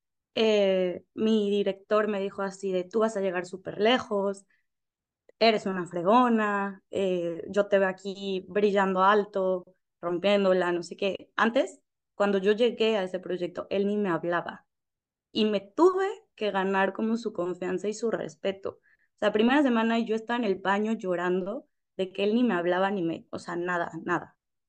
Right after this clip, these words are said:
Acaba eso y después yo me entero que él había hablado muy mal de mí, muy, muy mal de mí. Entonces que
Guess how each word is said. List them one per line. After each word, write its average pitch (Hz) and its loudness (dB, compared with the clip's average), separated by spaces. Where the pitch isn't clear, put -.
Acaba 233 4
eso 247 -2
y 220 2
después 208 0
yo 233 0
me 247 0
entero 254 0
que 202 0
él 220 4
había 208 6
hablado 190 2
muy 190 -2
mal 170 -4
de - -6
mí, 180 -4
muy, 233 4
muy 208 4
mal 180 -2
de - -6
mí. - -10
Entonces 185 -4
que - -4